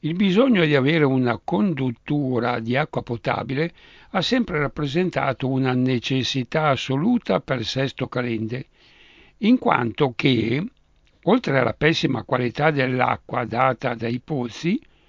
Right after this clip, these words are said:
forati in un sottosuolo acquitrinoso, e anche di facilissimo inquinamento dei pozzi neri,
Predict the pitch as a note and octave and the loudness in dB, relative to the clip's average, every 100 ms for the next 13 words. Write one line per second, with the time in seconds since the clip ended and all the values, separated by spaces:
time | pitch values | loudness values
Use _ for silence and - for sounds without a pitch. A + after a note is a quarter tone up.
0 | _ _ _ - C3 A#2 D3 - D3 - | _ _ _ -4 0 2 2 2 -2 -2
1 | B2+ C#3 C#3+ C#3+ - B2+ B2 A2 C#3+ D#3+ | 0 2 2 -2 -4 -4 -4 -4 -2 0
2 | C#3+ - C#3 C3 D3+ C3 A#2+ B2+ F#3+ - | 0 -2 -4 0 0 2 0 -2 -4 -8
3 | _ - - - _ C3 C3+ D#3+ D3 B2+ | _ -20 -20 -20 _ 2 4 4 0 0
4 | C3 - C3+ - C#3+ F#3+ D3 C#3+ B2 C3+ | 0 0 -2 0 0 2 2 0 0 0
5 | C3 C3+ D#3 E3+ D3 C#3+ C3+ B2 A#2+ D3 | 0 2 2 2 0 -4 -2 -4 -2 -2
6 | C#3+ - D#3 D3+ A#2 E3 | -2 0 0 0 0 -2